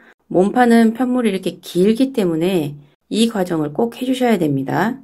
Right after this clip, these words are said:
자, 그래야 시작 단부터 마지막 단까지 편물의 길이가 똑같이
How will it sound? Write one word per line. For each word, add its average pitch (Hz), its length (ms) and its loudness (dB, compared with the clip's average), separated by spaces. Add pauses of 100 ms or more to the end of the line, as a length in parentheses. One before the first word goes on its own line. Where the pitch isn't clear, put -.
(400)
자, 156 140 -14
그래야 214 680 2
시작 269 400 -2
단부터 214 720 0
마지막 185 540 0
단까지 180 720 2
편물의 254 440 2
길이가 196 460 -2
똑같이 269 720 -2